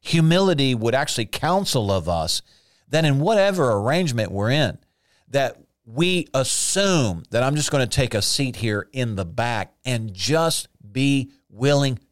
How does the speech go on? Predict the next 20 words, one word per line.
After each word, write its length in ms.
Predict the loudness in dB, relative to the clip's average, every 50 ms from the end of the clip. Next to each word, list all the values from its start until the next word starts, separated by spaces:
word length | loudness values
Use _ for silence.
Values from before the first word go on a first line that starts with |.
| -16
to 120 | -10 -8 -6
serve 880 | -4 -4 -4 -2 2 4 4 6 6 4 4 2 0 -2 -4 -6 -12 _ _ _ _ _ _ _ _ -20
rather 720 | -20 -10 -4 -2 -2 0 0 0 0 2 4 4 4 4
than 200 | 2 0 0 0
assuming 760 | 0 0 0 -2 0 0 2 2 2 2 2 2 0 -2 -6 -8 _ _ _ _ _ _
that 360 | -4 -2 -2 -2 -2 -6 _ _ _ _ _ _ _ -14
my 360 | -6 -2 0 2 2 2 4
ultimate 520 | 4 2 2 2 0 0 0 -2 -4 -4
place 360 | -2 0 2 2 2 2 0
is 100 | -2 -4 -6
to 120 | -6 -2
lead 220 | -2 0 0 2 2
all 160 | 0 0 0
these 220 | -2 -4 -6 -6
folks. 440 | -6 -8 -10 -10 -10 -12 -14 -14 -14 _ _ _ _ _ _ _ _ _ _ _ _ _ _ _ _ _ _
It 160 | -2 0 0 2
is 160 | 0 0 2
a 160 | 0 0 0
high 400 | 0 -2 -2 -2 0 0 0 0
calling. 920 | -2 -2 -2 0 2 4 4 4 4 4 4 2 2 2 2 0 0 -2